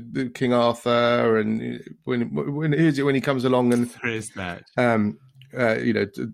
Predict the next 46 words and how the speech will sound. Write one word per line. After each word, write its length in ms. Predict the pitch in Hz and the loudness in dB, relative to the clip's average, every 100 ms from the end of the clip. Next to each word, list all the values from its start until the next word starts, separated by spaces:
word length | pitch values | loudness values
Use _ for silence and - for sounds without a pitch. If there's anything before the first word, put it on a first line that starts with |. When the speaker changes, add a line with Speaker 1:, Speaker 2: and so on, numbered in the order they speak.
| _ - | _ -6
Speaker 1:
talks 280 | 131 - | -4 -2
down 220 | - 107 107 | 0 0 2
to 80 | 110 | 2
all 40 | |
those 160 | 104 104 | 2 0
peasants 420 | - 107 98 85 | 0 -2 -2 -4
who 40 | |
are 40 | 107 | -2
trying 180 | 110 104 | -2 -2
to 180 | 101 123 - 156 196 | -4 -6 -4 -2 0
<laughs> 40 | - | 0
kill 260 | - 143 113 | 2 0 2
the, 160 | 113 - _ - 147 127 - 113 | -2 -4 _ -16 -14 -14 -16 -2
the, 380 | 120 113 107 | 0 2 2
uh, 60 | 104 | 2
Speaker 2:
That 440 | 107 110 110 113 | 2 2 0 0
is 60 | 127 | -2
true. 340 | 135 110 95 95 - | -2 -2 -4 -10 -20
Speaker 1:
<laughs> 140 | - 156 | -6 -2
the 120 | 147 | 2
Speaker 2:
Some 80 | 127 | 2
Speaker 1:
witch. 100 | 196 | 2
Speaker 2:
lovely 280 | 262 240 240 | 2 0 0
mud 220 | 262 254 | 0 0
over 220 | 247 233 | -2 0
here, 240 | 226 240 | 0 0
Dennis. 580 | 226 220 226 226 - - 180 | -2 -2 -4 -6 -10 -2 2
Speaker 1:
Yeah. 220 | 175 160 - | 2 0 -4
<laughs> 0 | 277 - - - - - - 147 - | -4 -4 -8 -8 -20 -18 -16 -8 0
Yeah. 180 | 156 123 _ - | 0 0 _ -6
Speaker 2:
Was 100 | 160 | 0
Speaker 1:
And 120 | 202 | 2
Speaker 2:
that? 140 | 226 269 | 2 2
Speaker 1:
the, 120 | 381 | 0
Speaker 2:
No. 260 | 143 - - | -4 -4 0
Speaker 1:
and 180 | 240 240 | 2 2
that 100 | 226 | 2
whole 220 | 220 262 | 2 2
class-based 580 | 226 247 262 - 269 254 | 2 0 2 0 -2 0
system 500 | 277 - 262 240 202 - _ _ _ _ | 0 0 0 0 0 -4 _ _ _ _
joke. 300 | - 285 302 | -2 0 -2
Speaker 2:
Yeah, 180 | 104 85 82 _ _ _ - | -4 -10 -16 _ _ _ -20
that's 220 | - - | -20 -20
true. 280 | - 87 82 - | -18 -16 -12 -2
Speaker 1:
Yeah. 160 | 151 107 | -2 0
Speaker 2:
Yes, 460 | 101 101 - - | -4 -6 -12 -20